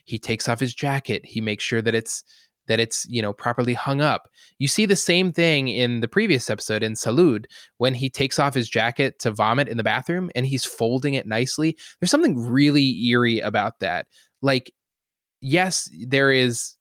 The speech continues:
a difference between someone who's sloppy and someone who's, who's not sloppy, but there's, there, he takes it to an extreme that's, you know, his tie is always perfectly tied. You know, there's a scene in the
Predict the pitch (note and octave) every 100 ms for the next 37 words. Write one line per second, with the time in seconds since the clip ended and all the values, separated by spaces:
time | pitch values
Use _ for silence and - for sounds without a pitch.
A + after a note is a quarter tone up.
0 | _ _ G#2 B2 B2 C#3 C3 - - B2
1 | A2+ B2+ A#2 - - A#2+ A#2 A#2 A2 -
2 | A#2 A#2 G#2+ G#2 - - - _ A#2+ A2
3 | C3 C#3 - A#2+ G#2+ G#2+ A2 G#2+ C#3 C#3
4 | - B2+ D3 - - F3 - A3+ - D#3+
5 | D#3 B2 - - D3+ C3+ A#2 A2 A2 -
6 | - - - _ - C3+ A2+ B2+ - C3
7 | C3+ B2+ A#2+ A#2 A#2 - B2 A#2 A2+ A2+
8 | G#2 G#2+ G#2 G#2+ _ - _ A#2+ A2+ A2
9 | G#2+ - G2 B2+ C#3 B2+ - F#3 F3 D3
10 | A#2+ B2 A#2 A2 F#2 - A#2 G#2+